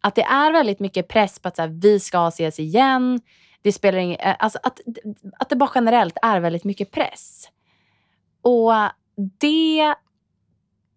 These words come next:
blir jobbigt, tycker jag. Ehm,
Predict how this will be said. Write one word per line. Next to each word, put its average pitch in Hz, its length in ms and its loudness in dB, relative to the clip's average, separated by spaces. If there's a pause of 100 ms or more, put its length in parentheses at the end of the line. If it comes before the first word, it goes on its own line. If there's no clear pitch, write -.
blir 214 380 0
jobbigt, 185 680 -2
tycker 175 220 -4
jag. - 180 -4 (240)
Ehm, 190 580 0